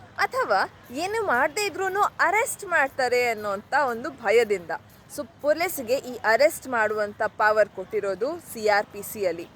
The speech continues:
ಪೊಲೀಸ್‌ಗೆ ಅರೆಸ್ಟ್ ಮಾಡುವಂಥ ಪವರ್ ಇಲ್ದೇ ಇದ್ದಿದ್ರೆ ಅವ್ರು ಇದ್ರೂ ಒಂದೇ, ಇಲ್ದೇ ಇದ್ರೂ ಒಂದೇ.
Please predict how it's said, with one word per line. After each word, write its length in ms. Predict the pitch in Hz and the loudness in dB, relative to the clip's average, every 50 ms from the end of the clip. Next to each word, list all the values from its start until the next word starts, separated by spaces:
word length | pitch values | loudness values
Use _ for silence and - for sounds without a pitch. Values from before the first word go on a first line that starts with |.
| - - - - - - - - - | -20 -20 -20 -20 -20 -20 -8 0 2
ಪೊಲೀಸ್‌ಗೆ 420 | 254 262 277 285 - 247 220 240 | 4 6 6 4 2 2 0 2
ಅರೆಸ್ಟ್ 400 | - 214 214 226 233 - - 254 | 2 2 2 2 0 -4 -4 -2
ಮಾಡುವಂಥ 380 | 226 208 202 208 202 208 - 190 | 0 0 2 0 -2 -2 -4 -8
ಪವರ್ 400 | 190 - 202 190 196 208 208 214 | -4 0 0 2 2 2 0 0
ಇಲ್ದೇ 380 | 214 226 262 285 330 311 247 | -2 -4 -2 2 4 4 4
ಇದ್ದಿದ್ರೆ 280 | 208 196 190 202 202 233 | 4 4 0 -4 -2 0
ಅವ್ರು 260 | 233 202 208 214 214 | 0 2 0 0 -2
ಇದ್ರೂ 320 | 208 202 196 214 240 269 | -6 -8 -10 -10 -8 -4
ಒಂದೇ, 380 | 262 247 240 233 226 262 233 233 - 208 | -2 -2 -2 -2 -4 -6 -8 -6 -6 -8
ಇಲ್ದೇ 220 | 208 208 202 202 | -6 -4 -4 -4
ಇದ್ರೂ 280 | 190 180 180 202 202 190 | -4 -4 -4 -4 -2 0
ಒಂದೇ. 340 | 185 175 160 160 170 - | -2 -2 -2 -4 -6 -8